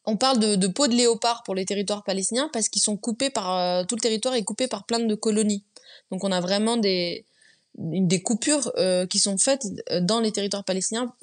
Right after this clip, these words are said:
pa-, en raison de l'installation des colonies. Donc la question qui se pose, c'est comment nous allons unir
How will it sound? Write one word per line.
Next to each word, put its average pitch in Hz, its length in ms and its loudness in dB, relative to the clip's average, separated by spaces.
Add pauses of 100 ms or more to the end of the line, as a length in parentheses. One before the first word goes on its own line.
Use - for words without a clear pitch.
pa-, - 180 0
en 190 180 0
raison 208 240 2
de 240 60 2
l'installation 214 500 0
des 202 120 0
colonies. 185 380 -6 (560)
Donc 202 140 0
la 240 120 6
question 320 380 2
qui 254 160 0
se - 80 2
pose, 339 200 2
c'est - 200 2
comment 330 340 2
nous 254 180 4
allons 220 260 2
unir 240 320 4